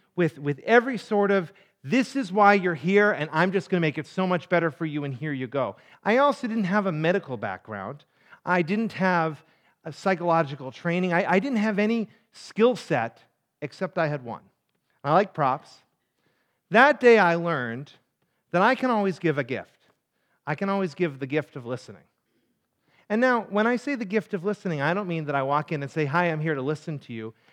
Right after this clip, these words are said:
and then I started talking. I mean, actually, the only thing I realized in that moment I was qualified to do was be a loving, sweet Christian guy who cared,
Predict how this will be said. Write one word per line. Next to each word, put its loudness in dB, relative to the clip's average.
and -2
then 0
I -4
started -8
talking. -8
I -2
mean, -2
actually, -2
the 0
only 0
thing -2
I 2
realized 2
in -2
that 0
moment 0
I 0
was -6
qualified 0
to -18
do -8
was -4
be 0
a 6
loving, 4
sweet -6
Christian -8
guy -2
who -4
cared, 2